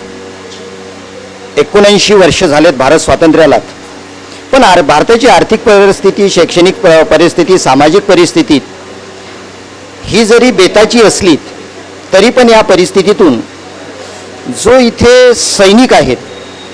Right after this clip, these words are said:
तो इंग्रजाच्या काळातला असो की इंग्रजाच्या काळानंतर एकोणीसशे सत्तेचाळीसला भारत देश स्वतंत्र झाला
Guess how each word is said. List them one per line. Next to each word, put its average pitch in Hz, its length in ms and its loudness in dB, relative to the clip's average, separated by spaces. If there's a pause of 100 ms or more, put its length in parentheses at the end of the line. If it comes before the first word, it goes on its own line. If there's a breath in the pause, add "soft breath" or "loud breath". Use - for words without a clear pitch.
(260)
तो 180 40 2
इंग्रजाच्या 170 580 2
काळातला 170 420 2
असो 185 280 0 (540)
की 202 80 0
इंग्रजाच्या 196 480 2
काळानंतर 180 680 2 (320)
एकोणीसशे 170 440 0
सत्तेचाळीसला 175 560 0
भारत 151 220 2
देश 160 200 0
स्वतंत्र 165 380 2
झाला 123 280 2